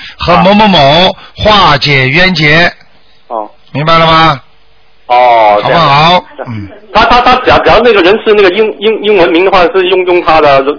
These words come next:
Speaker 2: 原来的名字还是他？
Speaker 1: 那纯。
Speaker 2: 对，是西人来的。
Speaker 1: 啊，西人对吧？
Speaker 2: 对，对。
Speaker 1: 啊，西人你就给他养英文名字咯。
Speaker 2: 要用英文名字是吧？
Speaker 1: 啊，没办法的，嗯。
Speaker 2: 哦。
Speaker 1: 好吧。
Speaker 2: 好的，好的，
Speaker 1: 要记住啊，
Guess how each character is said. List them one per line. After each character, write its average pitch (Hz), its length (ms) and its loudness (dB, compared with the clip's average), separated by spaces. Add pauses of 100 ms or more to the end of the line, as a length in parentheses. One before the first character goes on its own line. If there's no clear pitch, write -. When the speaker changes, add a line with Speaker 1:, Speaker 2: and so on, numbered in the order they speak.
Speaker 2:
原 123 140 0
来 151 100 0
的 151 80 0
名 139 240 -6
字 160 100 -2
还 139 100 0
是 - 80 0
他？ 151 160 -2
Speaker 1:
那 160 40 0
纯。 165 160 -2 (720)
Speaker 2:
对， 180 180 0
是 196 160 -2
西 233 80 -6
人 175 160 2
来 131 140 2
的。 120 80 0 (360)
Speaker 1:
啊， 156 140 -2
西 214 220 -2
人 180 200 0
对 180 80 0
吧？ 139 400 0 (200)
Speaker 2:
对， 147 160 0
对。 120 140 0
Speaker 1:
啊， 151 180 -2
西 220 240 -2
人 208 160 0
你 170 100 -2
就 180 80 -2
给 175 140 -4
他 185 100 2
养 160 240 0
英 180 140 0
文 175 120 0
名 147 160 -2
字 139 140 -4
咯。 131 240 0 (280)
Speaker 2:
要 170 120 -2
用 180 240 0
英 175 140 0
文 139 100 0
名 139 180 -4
字 143 80 -4
是 143 60 2
吧？ 147 60 2
Speaker 1:
啊， 143 120 0
没 170 120 0
办 175 180 0
法 120 160 -4
的， 92 80 -10 (140)
嗯。 104 320 -6 (480)
Speaker 2:
哦。 110 420 2
Speaker 1:
好 131 100 -2
吧。 156 400 0 (140)
Speaker 2:
好 117 160 -2
的， 127 140 0
好 107 100 0
的， - 80 0
Speaker 1:
要 214 60 0
记 214 240 0
住 185 120 0
啊， 180 400 0